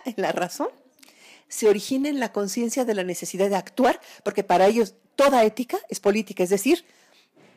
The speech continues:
no es abstracta, sino concreta. Tiene que pasar a la acción. O sea, una ética que no pasa a la acción no nos sirve de nada, ¿no?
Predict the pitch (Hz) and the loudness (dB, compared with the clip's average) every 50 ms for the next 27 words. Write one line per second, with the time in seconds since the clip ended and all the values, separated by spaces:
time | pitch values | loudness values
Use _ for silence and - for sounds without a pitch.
0 | _ _ _ _ - - - 196 190 196 196 190 180 185 - 190 - - 240 233 | _ _ _ _ -20 -18 -10 -4 0 0 2 2 0 -2 -4 -6 -2 0 -2 -2
1 | 233 - 254 - - 180 165 156 - 165 170 170 - 196 196 190 - 320 - _ | -2 -4 -6 -6 -4 -6 -6 -4 -6 -6 -6 -4 -6 -6 -6 -6 -12 -16 -18 _
2 | _ _ _ _ - - _ _ - _ _ _ _ _ _ _ _ _ _ _ | _ _ _ _ -20 -20 _ _ -20 _ _ _ _ _ _ _ _ _ _ _
3 | _ _ - 196 190 196 208 196 - - - - - - 185 185 180 175 160 - | _ _ -2 0 0 0 -4 -4 -6 -8 -8 -12 -8 -4 -4 -2 -2 -4 -6 -8
4 | - - 202 190 180 170 - _ _ _ _ _ _ _ _ _ _ _ - 208 | -8 -4 -4 -4 -4 -4 -8 _ _ _ _ _ _ _ _ _ _ _ 0 2
5 | 190 226 247 262 262 262 277 - - 220 - 214 208 214 196 214 202 202 185 175 | 2 4 2 2 2 0 -2 -4 -6 -2 0 0 0 2 0 0 0 0 -2 -2
6 | - - 208 214 208 196 196 196 190 180 - 208 180 180 190 185 175 165 160 156 | 0 0 0 0 2 2 2 2 0 0 0 -2 0 2 0 0 0 -2 -2 -4
7 | 156 156 165 160 147 - - - _ _ 214 220 | -4 -6 -6 -8 -10 -10 -16 -20 _ _ -16 -16